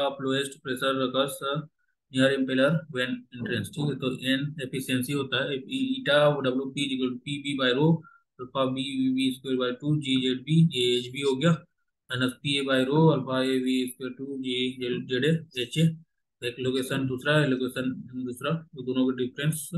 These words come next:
ठीक है। तो यहाँ से आपका power of pump निकल जाता है, एच बी minus एच ए upon में एफिशिएंसी, यहाँ पे एच जो है वर्क का per unit mass है, when Z is not given, uh,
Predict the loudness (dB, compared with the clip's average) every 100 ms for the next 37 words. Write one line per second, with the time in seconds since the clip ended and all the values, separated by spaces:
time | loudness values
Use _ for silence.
0 | -8 -12 _ _ _ _ 2 4 4 4
1 | 4 4 2 2 2 0 -2 -2 -2 -6
2 | 0 4 6 4 0 2 4 4 2 -2
3 | -2 -2 -2 -2 -2 -2 0 0 -2 0
4 | 2 2 0 -4 -2 -2 -2 -2 -2 0
5 | -2 -2 -6 -6 -4 -4 2 0 0 -12
6 | _ _ _ -6 -4 -2 0 0 2 0
7 | 2 2 0 2 0 2 2 2 0 0
8 | 0 0 0 -4 -4 -4 -2 0 2 2
9 | 2 2 2 2 0 0 -6 -8